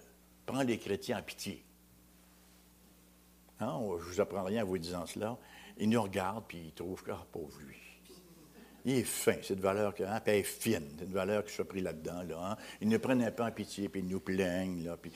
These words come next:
on les entend geindre, hein. Ils nous voient comme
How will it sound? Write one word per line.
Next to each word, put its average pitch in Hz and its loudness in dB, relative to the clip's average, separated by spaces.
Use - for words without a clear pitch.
on 92 -6
les 90 -4
entend 90 -4
geindre, 80 -8
hein. - -12
Ils 92 -4
nous 95 0
voient 98 0
comme 92 -4